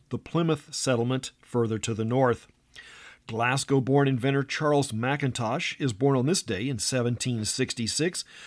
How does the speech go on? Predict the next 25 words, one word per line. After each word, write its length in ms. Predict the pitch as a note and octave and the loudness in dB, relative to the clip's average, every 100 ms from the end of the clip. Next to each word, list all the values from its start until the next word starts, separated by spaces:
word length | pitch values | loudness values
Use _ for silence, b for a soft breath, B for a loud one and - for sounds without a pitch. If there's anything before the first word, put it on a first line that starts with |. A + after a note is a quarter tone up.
| B | B
Mackintosh 840 | B2 B2 F#3 E3 D3 D3 C#3+ - C3+ | -4 -2 0 -2 2 4 2 -2 -4
designed 540 | B2+ A2 B2+ C#3+ F#3+ - | -2 0 0 0 0 0
a 80 | |
waterproof 680 | C3+ C3+ D3+ D3+ - D3 C#3+ _ _ | 2 4 4 2 2 0 0 _ _
fabric 560 | _ - E3 B2 C3+ - B B | _ 0 2 2 -2 -4 B B
that 140 | D3+ C#3+ | -6 -2
consisted 440 | D3+ F3+ E3 C#3 | -2 0 -2 0
of 140 | C#3+ | 0
two 180 | - - | 0 0
layers 380 | A#3 D3 C3 A#2+ | 2 4 4 2
of 140 | B2 | -2
cloth 380 | - A#2+ C3+ - - | -2 -2 -2 -4 -8
cemented 540 | - C3 C3 B2+ B2+ | -4 0 0 0 0
together 480 | B2 G#2 G2 C#3+ F#3+ _ | -2 -4 -4 -6 -8 _
with 180 | D3+ C#3+ | -6 -2
a 100 | E3 | 0
layer 380 | A2 F#2+ G2 G#2 | -2 -4 -4 -2
of 180 | A#2 A#2 | -2 2
rubber. 380 | B2 C#3+ B2+ - _ _ B B B B | 4 4 4 0 _ _ B B B B
On 160 | A2+ | -2
our 180 | A2+ D3+ | 2 2
side 240 | F3 D#3 C3+ | 4 4 4
of 60 | |
the 80 | B2 | 4
pond, 380 | A#2+ C3 F3 | 2 0 0